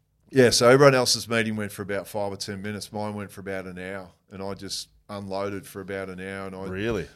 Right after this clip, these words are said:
Speaker 1: all these things, and it was a whole range of things. I said, "Yeah, I, I, I got to play every minute of every game. I didn't get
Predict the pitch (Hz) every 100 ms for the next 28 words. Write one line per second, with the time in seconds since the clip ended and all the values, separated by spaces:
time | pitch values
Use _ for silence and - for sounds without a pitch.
0 | - 104 107 101 95 104 101 98 95 98
1 | 90 92 90 _ - _ _ _ 113 113
2 | 117 131 139 104 104 135 117 104 98 95
3 | 123 107 107 101 95 - - 101 90 82
4 | _ - 101 104 101 101 110 104 101 95
5 | 104 104 98 101 92 82 110 110 113 113
6 | 110 101 98 95 98